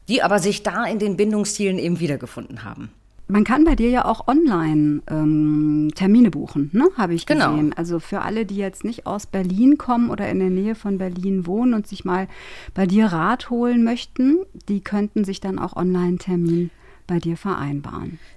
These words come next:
Speaker 1: Die meisten, die über Social Media kommen, sind nicht aus Berlin. Mit denen mache ich tatsächlich Online-Sessions.
Speaker 2: Ah, okay. Ja, Birgit,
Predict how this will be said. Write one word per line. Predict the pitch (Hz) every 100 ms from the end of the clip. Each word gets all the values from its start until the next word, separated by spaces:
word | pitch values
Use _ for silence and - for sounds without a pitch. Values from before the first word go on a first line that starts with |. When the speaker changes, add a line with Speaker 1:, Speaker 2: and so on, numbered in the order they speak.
| -
Speaker 1:
Die | 202
meisten, | 208 - 226
die | 202
über | 175 175
Social | 175 160 180
Media | 170 170 156
kommen, | - 170 165 165 -
sind | - 120 123 185 233
nicht | 247 -
aus | 180 -
Berlin. | 175 160 202 202
Mit | 175 165
denen | 160
mache | 156 151
ich | 143
tatsächlich | 139 - 123 120 -
Online-Sessions. | 113 117 123 - - - 127 - - - - - - - -
Speaker 2:
Ah, | 175 151 - -
okay. | 220 - - 147 151 165 - - - - - - -
Ja, | 226 190 147 - - - -
Birgit, | 208 302 330 165 - -